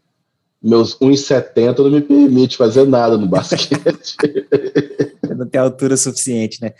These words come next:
Speaker 1: É.
Speaker 2: Eu, sem chance, cara. Basquete, pra mim, absolutamente sem chance. E eu gosto bastante de basquete, assim, mas de acompanhar, né? Não tenho habilidade nenhuma também. Então, Emílio, eu acho que, assim, nesse caso, pra esse clichê específico, tem duas saídas.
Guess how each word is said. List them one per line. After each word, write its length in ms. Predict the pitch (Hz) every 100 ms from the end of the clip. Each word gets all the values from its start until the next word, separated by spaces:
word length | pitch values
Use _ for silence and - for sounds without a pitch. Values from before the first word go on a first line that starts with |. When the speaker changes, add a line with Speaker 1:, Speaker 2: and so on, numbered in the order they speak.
| -
Speaker 1:
É. 260 | 92 90 87
Speaker 2:
Eu, 380 | 110 127 156 151
sem 520 | - - - - 127
chance, 340 | 160 143 120 -
cara. 240 | 110 101
Basquete, 600 | 87 107 98 - 113 -
pra 160 | 120 107
mim, 400 | 107 120 131 -
absolutamente 760 | - 120 120 - 117 117 110 110
sem 180 | 131 131
chance. 240 | 113 110 - - -
E 80 | 127
eu 120 | 180
gosto 320 | 180 139 175 120
bastante 560 | 107 - 123 127 -
de 80 | 110
basquete, 500 | 104 98 - 98 110
assim, 300 | 104 101 92 -
mas 360 | - - 95
de 80 | 113
acompanhar, 600 | - 117 127 117 101 101
né? 120 | 95
Não 140 | 101 104
tenho 160 | 110
habilidade 460 | 107 107 101 104 107
nenhuma 340 | 120 104 104
também. 340 | - 107 95 -
Então, 240 | 143 180
Emílio, 320 | 392 359 120 120
eu 40 |
acho 180 | 151 -
que, 60 |
assim, 440 | 202 - 156 110 98 _ _ _ -
nesse 360 | 123 151 -
caso, 380 | - 123 147 160
pra 160 | 151 123
esse 260 | 147 175
clichê 480 | 175 147 - - 131
específico, 1080 | 143 147 127 113 - 135 170 - 190 160 -
tem 160 | 135 123
duas 240 | 127 170
saídas. 560 | 214 202 123 104 98